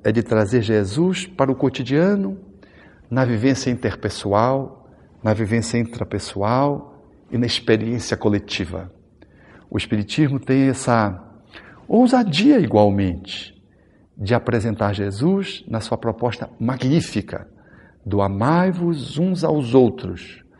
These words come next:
sem adornos, sem ritos, sem preconceitos, sem algemas, um Cristo que pudesse nos fazer viver a vida melhor a cada dia.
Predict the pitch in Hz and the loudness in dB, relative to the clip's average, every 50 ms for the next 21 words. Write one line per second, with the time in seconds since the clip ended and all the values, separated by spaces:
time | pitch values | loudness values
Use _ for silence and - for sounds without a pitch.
0 | - - - - - _ - - - - 104 95 90 90 95 131 160 180 180 180 | -20 -20 -20 -20 -20 _ -12 -8 -4 -2 0 0 0 4 6 8 8 8 8 6
1 | 175 175 180 - - - - - - - - - - - 107 95 90 85 90 123 | 4 0 -4 -6 -12 -14 -16 -16 -18 -20 -20 -20 -10 -6 -6 -4 -4 -4 -4 -4
2 | 151 160 160 160 160 - - - 120 - - - - _ _ - - 113 101 - | -2 -2 -4 -6 -8 -10 -14 -16 -14 -14 -16 -18 -20 _ _ -10 -8 -8 -6 -6
3 | 95 92 - - 87 - - - 147 151 156 156 151 147 147 - - - 110 - | -6 -8 -8 -10 -12 -12 -4 0 4 4 6 4 4 2 -2 -8 -12 -14 -14 -12
4 | - - - - - _ - - - - - - - - - - _ - - - | -14 -16 -18 -20 -20 _ -20 -20 -20 -20 -20 -20 -20 -20 -20 -20 _ -14 -10 -8
5 | - - - - - - 131 127 127 123 120 117 110 104 - - - - - 101 | -8 -8 -8 -4 0 2 4 6 6 6 6 4 2 0 -4 -8 -12 -4 0 0
6 | 110 107 90 82 104 131 147 160 165 160 160 156 156 151 151 143 - - - - | 2 2 2 4 6 6 6 6 4 2 2 0 0 -2 -2 -6 -10 -12 -14 -16
7 | - - _ _ - - _ _ _ - 170 175 180 180 - - 170 220 226 220 | -20 -20 _ _ -20 -20 _ _ _ -2 0 0 0 0 0 2 2 4 4 2
8 | - - - - 175 - - - - 147 123 131 147 147 135 - - - 135 139 | 0 -2 -4 -6 -6 -6 -6 -6 -4 0 4 4 4 4 2 0 -2 -2 -2 -2
9 | 127 - - - 123 120 113 98 113 123 117 107 110 101 92 92 107 113 110 104 | -4 -4 -6 -4 -4 -4 -2 0 0 0 2 0 -2 -4 -4 -2 -2 0 0 -2
10 | 95 90 92 92 101 104 104 104 95 98 98 90 90 95 92 92 95 95 - - | -4 -6 -6 -6 -6 -4 -2 -4 -4 -4 -6 -4 -2 0 0 0 -2 -4 -6 -6
11 | 90 87 87 85 82 - - 85 87 - - | -4 -4 -4 -4 -6 -8 -12 -12 -14 -16 -18